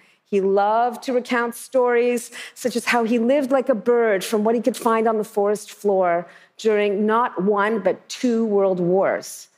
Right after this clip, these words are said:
How he and his wife, who also lived past a hundred, raised six children in a small, homey kitchen where I interviewed him. Here he is with his sons, Angelo and Domenico, both in their seventies and looking after their father,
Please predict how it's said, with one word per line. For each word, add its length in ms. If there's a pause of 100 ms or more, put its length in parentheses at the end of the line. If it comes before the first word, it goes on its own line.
(400)
How 180
he 200
and 80
his 120
wife, 500
who 180
also 320
lived 360
past 300
a 40
hundred, 520 (300)
raised 260
six 300
children 420
in 80
a 80
small, 720 (240)
homey 320
kitchen 600 (360)
where 120
I 100
interviewed 540
him. 300 (960)
Here 160
he 160
is 200
with 160
his 140
sons, 580 (100)
Angelo 400
and 100
Domenico, 540
both 280
in 120
their 100
seventies 800
and 220
looking 260
after 300
their 120
father, 600